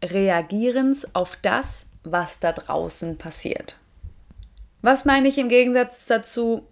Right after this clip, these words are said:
mit dem Innen? Das Innen kannst du auch als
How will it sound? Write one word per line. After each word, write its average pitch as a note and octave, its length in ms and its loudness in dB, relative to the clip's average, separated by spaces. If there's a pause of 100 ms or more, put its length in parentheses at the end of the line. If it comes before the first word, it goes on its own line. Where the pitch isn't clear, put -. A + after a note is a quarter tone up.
mit G#3+ 340 -4
dem G3+ 220 -2 (220)
Innen? G#3 420 2 (880)
Das G#3 200 2
Innen C#4+ 580 4
kannst A3+ 340 -4
du - 80 0
auch G#3+ 260 2
als F#3+ 560 0